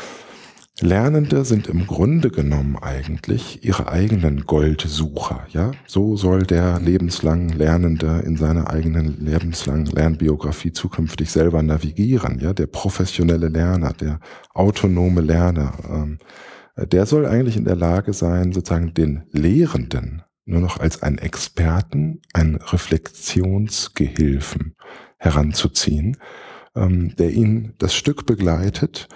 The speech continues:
und ihm hilft, richtige Fragen zu stellen und Problematiken zu ent-, en-, entwickeln und entdecken. Aber nicht mehr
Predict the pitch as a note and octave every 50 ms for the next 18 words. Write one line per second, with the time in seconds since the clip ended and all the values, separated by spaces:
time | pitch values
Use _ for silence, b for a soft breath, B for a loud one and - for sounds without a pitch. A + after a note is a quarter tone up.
0 | B B B _ - G#2 - - F2+ F2+ E2 - A2 A2 A#2+ C3+ C3 - - G2+
1 | G2 G2+ - - A#2 G#2 - G2 - - - D#2+ E2 F2 F2 D#2+ D#2 - - D#2+
2 | - - - C#2+ D2 D2+ D2 - - D#2 - - F2 D#2+ D#2+ E2 D#2 D2+ C#2 D2+
3 | - - E2 D#2+ - D2 C#2 - - - - - C#2 - - - _ - - D2
4 | - - - D#2 D2+ - D#2 D2+ - - C#2+ C#2 - - C#2 C#2+ - - - -
5 | C2 - - - - - D2 D2 D#2+ E2 E2+ G2+ C3+ C3+ - - F#2+ F2+ F2 F2+
6 | F2+ F2+ F#2